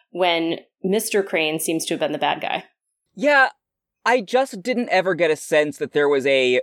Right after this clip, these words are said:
Speaker 2: cohesive theory behind it. Like, it was more interesting to make individual scary moments
Speaker 1: Mm-hmm.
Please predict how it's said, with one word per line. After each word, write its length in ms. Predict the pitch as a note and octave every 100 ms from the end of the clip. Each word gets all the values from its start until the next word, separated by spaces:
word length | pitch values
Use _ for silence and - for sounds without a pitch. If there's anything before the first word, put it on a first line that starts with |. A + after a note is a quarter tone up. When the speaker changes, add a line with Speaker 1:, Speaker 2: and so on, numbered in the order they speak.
| - _ _ -
Speaker 2:
cohesive 720 | D3+ C#3 C#3 - C#3+ - C#3+ A#2+
theory 520 | - - C3 B2+ B2+
behind 480 | A#2 A#2+ B2+ B2+ A#2
it. 120 | G#2+ -
Like, 280 | D#3 D#3+ -
it 160 | G3 F3+
was 180 | E3+
more 360 | D#3+ F#3 G#3 A3
interesting 800 | - F3+ - F3 - E3 D3+ C#3 C3+ _ _ _
to 200 | - D#3+
make 340 | D3 D3+ D3 _ -
individual 720 | D#3 D3+ C#3 D3 C3 C#3 C3+
scary 520 | - - C#3+ C#3 C3+
moments 840 | B2+ A#2+ C3 D#3 E3+ - - - - _ _ -
Speaker 1:
Mm-hmm. 480 | G#3 G3 F3 E3